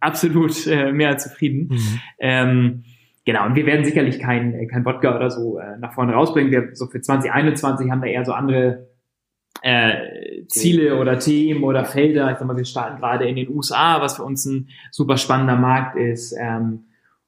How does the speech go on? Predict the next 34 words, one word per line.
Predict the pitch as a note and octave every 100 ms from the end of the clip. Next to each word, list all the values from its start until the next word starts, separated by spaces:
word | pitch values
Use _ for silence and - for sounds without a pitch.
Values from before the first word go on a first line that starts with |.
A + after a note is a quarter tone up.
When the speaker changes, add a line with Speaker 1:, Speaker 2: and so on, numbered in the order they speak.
| - - - -
Speaker 1:
wir | A2
werden | A#2 A#2 A#2
natürlich | A#2 A#2+ C3 A#2+
mit, | B2 A#2+ -
äh, | F2 G#2+ G#2+
jetzt | A#2 A2+
mit | A#2+
unserem | A#2 A#2+
Ron | B2 C3
Piet | C3 G3 G3 F#3+
nochmal | C#3+ C3+
ordentlich | F2 B2+ C3+ B2
Vollgas | C#3 C3+ B2 -
geben. | B2+ B2
Also | A#2 A#2+
da | A#2
haben | A#2+ B2
wir, | A#2+ A2 - _ _ _ -
haben | C#3
wir |
genug | C#3+ F#3
Baustellen | E3+ D#3+ E3 - C#3 C3+
und | A#2+ B2+
auch | A#2
Wachstumspotenziale, | C3 - C#3 C3 - B2 A#2 A#2 A2+
auf | G#2+
die | - A#2+
wir | A2
uns | A#2 A#2
fokussieren | - A#2 - A#2+ A2+ A2 -
Speaker 2:
Mhm. | B2 G2+ F#2+
Speaker 1:
werden | A#2+ B2+ B2+ C3+ B2
und, | A2+ A2+ G#2+
ähm, | G#2 G#2+ G#2+ G#2 G2+